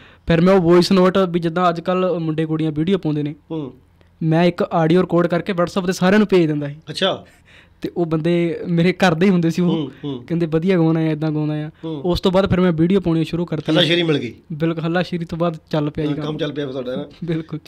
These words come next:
Speaker 2: ਬਿਲਕੁਲ ਠੀਕ ਹੈ। ਹੈੱਡਫੋਨ, ਉਹ ਕਹਿੰਦੇ ਨੇ ਵੀ, ਅਹ, ਉਸਤਾਦ ਲੋਕ ਕਹਿੰਦੇ ਨੇ ਵੀ ਜਿਹਦੇ ਕੰਨ ਸੁਰੀਲੇ ਨੇ, ਉਹ ਬੰਦਾ ਵਾਕਿਆ ਸੁਰੀਲਾ ਹੁੰਦਾ।
Speaker 1: ਜੀ,
Speaker 2: ਪਹਿਲਾਂ
Speaker 1: ਜੀ,
Speaker 2: ਕੰਨ
Speaker 1: ਜੀ।
Speaker 2: ਸੁਰੀਲੇ, ਸੁਣਨ ਵਾਲਾ ਪਹਿਲਾਂ ਬੰਦਾ ਵਧੀਆ ਹੋਣਾ ਚਾਹੀਦਾ। ਜਿਹਦੇ,
Speaker 1: ਬਿਲਕੁਲ,
Speaker 2: ਜਿਹਦੇ,
Speaker 1: ਬਿਲਕੁਲ।
Speaker 2: ਜਿਹੜਾ ਬੰਦਾ ਵਧੀਆ ਸੁਣਦਾ ਹੈ, ਉਹ ਫਿਰ ਆਟੋਮੈਟਿਕ ਸੁਰੀਲਾ ਹੋ ਜਾਂਦਾ, ਹੈ ਨਾ?
Speaker 1: ਬਿਲਕੁਲ ਜੀ, ਬਿਲਕੁਲ। ਮੈਂ ਸੁਰੀਲੇ ਹੀ ਗਾਣੇ ਸੁਣੇ ਨੇ ਅੱਜ ਤੱਕ ਜੀ,
Speaker 2: ਹੂੰ।
Speaker 1: ਹੋਰ ਕੋਈ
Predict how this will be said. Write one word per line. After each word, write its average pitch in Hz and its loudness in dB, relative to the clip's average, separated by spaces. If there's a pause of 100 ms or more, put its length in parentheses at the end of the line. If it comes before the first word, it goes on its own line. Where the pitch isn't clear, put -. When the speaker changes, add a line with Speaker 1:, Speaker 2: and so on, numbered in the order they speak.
Speaker 2:
ਬਿਲਕੁਲ 139 -10
ਠੀਕ 123 -8
ਹੈ। 123 -6
ਹੈੱਡਫੋਨ, 156 -6 (300)
ਉਹ 156 -4
ਕਹਿੰਦੇ 175 -2
ਨੇ 185 -2
ਵੀ, 170 -4
ਅਹ, 143 -4
ਉਸਤਾਦ 151 -6
ਲੋਕ 160 -10
ਕਹਿੰਦੇ 170 -8
ਨੇ 175 -6
ਵੀ 170 -4
ਜਿਹਦੇ 170 -4
ਕੰਨ 160 -4
ਸੁਰੀਲੇ 156 -2
ਨੇ, 160 -2 (380)
ਉਹ 151 -4
ਬੰਦਾ 151 -2 (100)
ਵਾਕਿਆ 139 -6
ਸੁਰੀਲਾ 135 -4
ਹੁੰਦਾ। 120 -8
Speaker 1:
ਜੀ, 156 -4
Speaker 2:
ਪਹਿਲਾਂ 180 2
Speaker 1:
ਜੀ, 139 -6
Speaker 2:
ਕੰਨ 185 0
Speaker 1:
ਜੀ। 156 -6
Speaker 2:
ਸੁਰੀਲੇ, 180 0 (260)
ਸੁਣਨ 214 6
ਵਾਲਾ 220 8
ਪਹਿਲਾਂ 214 4
ਬੰਦਾ 185 -2
ਵਧੀਆ 180 2
ਹੋਣਾ 156 0
ਚਾਹੀਦਾ। 123 -6
ਜਿਹਦੇ, 170 0
Speaker 1:
ਬਿਲਕੁਲ, 175 0
Speaker 2:
ਜਿਹਦੇ, 185 0
Speaker 1:
ਬਿਲਕੁਲ। 180 -4
Speaker 2:
ਜਿਹੜਾ 185 -2
ਬੰਦਾ 175 -4
ਵਧੀਆ 190 0
ਸੁਣਦਾ 165 -2
ਹੈ, 165 -4 (520)
ਉਹ 165 -8
ਫਿਰ 160 -4
ਆਟੋਮੈਟਿਕ 156 -2
ਸੁਰੀਲਾ 139 -8
ਹੋ 120 -12
ਜਾਂਦਾ, 110 -14
ਹੈ 131 -10
ਨਾ? 165 -8
Speaker 1:
ਬਿਲਕੁਲ 156 -8
ਜੀ, 147 -10
ਬਿਲਕੁਲ। 147 -14
ਮੈਂ 175 -4
ਸੁਰੀਲੇ 170 -2
ਹੀ 190 0
ਗਾਣੇ 160 0
ਸੁਣੇ 151 -6
ਨੇ 143 -6
ਅੱਜ 143 -10
ਤੱਕ 143 -12
ਜੀ, 147 -6
Speaker 2:
ਹੂੰ। 127 -6
Speaker 1:
ਹੋਰ 160 -2
ਕੋਈ 165 -2